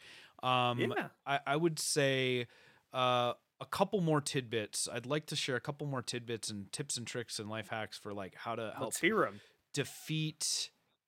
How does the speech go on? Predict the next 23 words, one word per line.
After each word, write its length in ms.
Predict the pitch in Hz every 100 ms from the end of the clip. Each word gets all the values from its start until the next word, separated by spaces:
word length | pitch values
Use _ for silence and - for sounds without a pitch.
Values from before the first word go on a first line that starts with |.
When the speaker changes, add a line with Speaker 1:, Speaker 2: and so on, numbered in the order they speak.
| -
Speaker 1:
uh, 720 | 120 117 113 113 113 110 107 107
defeat 360 | 120 - 127
this 160 | - 113
stuff. 240 | - 113
So, 320 | - 131 120 120
you 120 | 131
know, 120 | 127
think, 320 | 139 170 160
the 120 | 147
things 280 | 139 170 180
I'm 100 | 151 131
here, 140 | 131 - _ _ 139
like, 240 | 143 135 - - - _ _ _ _ _ _
let 400 | 165 170 160 151
go 380 | 147 147 95 - _ -
is 200 | 170 143
a, 200 | 151 135
is, 220 | 151 139 123
is, 200 | 143 131
like, 160 | 135
a 40 | 131
big 200 | 110 127
one. 260 | 127 127